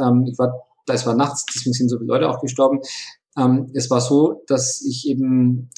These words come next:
schon mal im Erdbeben in China gewesen bin und das dann, ähm, ja, einfach gespürt habe, wie das gekommen ist und ich so schnell aus dem Bett herausgekommen bin, mit einer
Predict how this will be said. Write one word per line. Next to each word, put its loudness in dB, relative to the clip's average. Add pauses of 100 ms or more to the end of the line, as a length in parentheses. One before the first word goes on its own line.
schon 2
mal 4
im 2
Erdbeben 0
in -6
China 2
gewesen 0
bin 0
und -2
das -4
dann, 2 (500)
ähm, 2 (520)
ja, 0
einfach -2
gespürt 0
habe, -2
wie 2
das 0
gekommen -2
ist -4
und 2
ich -2
so 0
schnell 2 (240)
aus -4
dem 2
Bett 0
herausgekommen 0
bin, -6
mit -8
einer -8